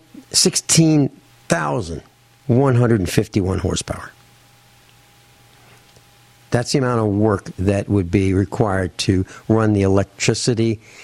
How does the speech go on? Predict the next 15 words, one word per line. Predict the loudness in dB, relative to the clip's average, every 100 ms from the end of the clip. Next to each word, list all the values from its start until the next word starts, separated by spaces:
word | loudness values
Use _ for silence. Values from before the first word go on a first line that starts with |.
| -20 -6 -2
um, | 0 2 2 0 -2
consumption | -2 0 0 0 0 -2 -2 -2
or | -2
provide | -2 -2 -2 -2
the |
electricity | -2 -2 -2 -2 -2 -2
consumption | -2 -2 -2 -2 -6
for | -4 -2
an |
average | -2 -4 -6
house. | -8 -8 -12 -16 -20 -20 -20 -20 -8 -4
Our | -4
farm | -4 -4 -2 -2
uses | -2 -4 -2
exactly | -2 0 0 0 0 -2 -2